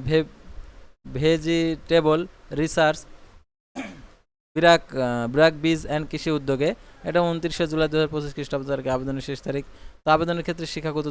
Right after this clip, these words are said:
যোগ্যতা, প্রার্থীকে কোনো সরকার অনুমোদিত প্রতিষ্ঠান থেকে বিএসসি জেনেটিক্স আর কি ডিগ্রি থাকতে হবে, চার বছরের অভিজ্ঞতা, অন্য অন্য সুযোগ সুবিধা। তারপরে দেখতে পাচ্ছেন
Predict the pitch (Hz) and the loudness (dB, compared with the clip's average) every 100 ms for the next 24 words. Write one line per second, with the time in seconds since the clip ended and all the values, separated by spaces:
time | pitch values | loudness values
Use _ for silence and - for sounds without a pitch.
0 | 139 135 131 147 160 - - - _ _ | -4 -6 -2 -4 -4 -12 -20 -20 _ _
1 | _ _ _ - - - - - 165 185 | _ _ _ -20 -20 -20 -10 0 2 4
2 | 185 180 170 160 160 156 156 151 151 147 | 2 2 -4 2 2 4 0 0 -2 -2
3 | 143 143 143 139 143 139 135 - - 139 | -4 -6 -6 -4 -4 -2 -4 -6 -6 0
4 | 147 - 147 165 - - - 131 151 151 | 0 -2 -6 -6 -12 -16 -12 -4 -2 -2
5 | 143 151 - - - - - 135 139 143 | -4 -6 -10 -18 -16 -16 -8 -6 -2 -4
6 | 131 135 135 139 127 - 139 139 139 139 | -2 -4 -4 -2 -4 -2 -2 -2 -2 -2
7 | 135 135 135 131 135 135 139 143 - - | -2 -4 -4 -4 -4 -4 -4 -6 -10 -14
8 | - 143 143 139 - 135 127 135 131 143 | -6 -4 -2 -4 -4 -6 -6 -4 0 0
9 | 175 - - - - 170 196 185 190 190 | 0 -8 -20 -12 -2 2 2 2 0 0
10 | 185 | -2